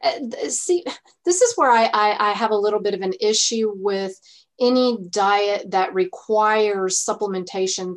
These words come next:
for instance, the vegan diet. That's where I have a problem with it. I mean, you know, if you, that's what you wanna do, fine. But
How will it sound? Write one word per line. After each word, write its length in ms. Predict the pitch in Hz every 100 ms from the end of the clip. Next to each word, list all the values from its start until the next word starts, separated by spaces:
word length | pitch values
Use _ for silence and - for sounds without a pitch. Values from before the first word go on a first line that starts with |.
| -
for 180 | 185 180
instance, 760 | 185 180 185 - 185 180 175 - _
the 200 | - 185
vegan 340 | 180 196 185 175
diet. 360 | 165 165 - 175
That's 340 | 185 - -
where 160 | 277 285
I 80 |
have 240 | 240 226 214
a 40 |
problem 460 | 185 180 175 180 165
with 200 | 156 156
it. 120 | 156 - -
I 60 | 220
mean, 280 | 208 190 190 _ _ _
you 120 | 196
know, 120 | 165 165
if 120 | -
you, 80 | -
that's 240 | 180 180 190
what 120 | 185
you 60 |
wanna 140 | 175 165
do, 100 | 156
fine. 320 | - 175 147 - - - -
But 380 | 170 196 190